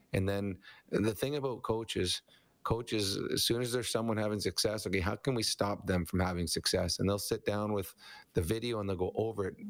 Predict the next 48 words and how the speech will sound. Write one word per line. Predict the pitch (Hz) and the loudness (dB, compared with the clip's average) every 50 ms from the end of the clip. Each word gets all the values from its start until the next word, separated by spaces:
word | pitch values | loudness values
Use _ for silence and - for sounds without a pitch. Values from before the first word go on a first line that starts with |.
| 208 208 | -6 -2
time | - 113 113 113 113 104 | 0 0 0 0 0 -2
and | 92 90 | -4 -2
time | - 110 107 104 107 | -2 0 0 0 0
again, | 104 98 107 107 | 0 0 0 0
trying | 101 - 110 104 107 | 0 0 0 0 0
to | 107 | 0
figure | - - 104 101 | 0 0 0 0
out, | - | -2
okay, | - - 110 104 | -2 -2 -2 0
what | 98 95 107 123 127 - - | 0 0 0 -2 -2 -6 -4
can | - 120 | -2 0
we | 110 107 107 | 0 2 0
do | 98 104 104 | 0 0 -2
to | 104 90 | 0 0
stop | 87 - - - 95 98 98 - | -2 0 0 0 0 0 -2 0
them, | - 113 85 | 0 0 0
to | 80 - | 2 2
slow | - - - 104 98 104 | 0 2 2 2 0 0
them | 98 98 95 92 92 | 0 -2 -2 0 0
down? | 101 107 110 101 95 92 - - - - - - - - - - - | 0 0 0 -2 -4 -4 -6 -10 -16 -16 -14 -14 -14 -16 -18 -4 -2
And, | - 117 113 113 98 110 117 | 0 0 0 0 0 -2 -2
and | 113 113 | -2 -2
they | 113 113 | -2 -2
just | 104 113 113 - - - - _ _ - 87 85 | -2 -2 -4 -4 -6 -12 -20 _ _ -6 -2 0
bottled, | 107 104 117 131 131 123 104 - | 0 0 0 -2 -4 -4 -2 -2
hey, | - 110 104 | 0 0 0
they | 90 92 | 0 -2
bottled | 85 - 98 101 110 120 131 131 123 | -2 0 0 0 0 -2 -2 -2 -2
it | 110 98 | -2 -2
up, | 95 - - | -2 -4 0
so | - 101 | 2 2
they're | 95 90 | 4 4
not | 92 101 107 113 | 4 2 0 0
allowing | 107 104 107 104 104 104 104 101 101 - | 0 0 0 0 2 0 0 0 -2 -2
the | - | -4
cross | - - - 101 101 95 - - | -2 0 0 0 0 -2 0 0
ice | 95 92 87 - | 2 2 0 0
pass. | - 92 90 87 - - - - - _ _ _ _ _ _ _ | -2 -2 -2 -2 -4 -6 -8 -8 -10 _ _ _ _ _ _ _
So | - - - 107 | -2 0 0 0
now | 101 104 104 107 113 110 | 2 0 0 0 0 -2
the, | 104 95 104 101 98 - - | -2 -2 -2 -2 -2 -2 -2
the | 90 95 | -2 -2
big | 87 110 110 104 | 0 -2 -2 0
one-timer | 104 104 110 110 104 - 107 101 101 104 98 | 0 0 0 -2 -2 0 0 2 2 0 2
to | - 104 | 2 2
an | 98 98 | 2 2
open | 101 98 98 - 104 98 | 2 0 0 0 0 2
net, | 101 104 104 92 - | 2 2 2 0 -4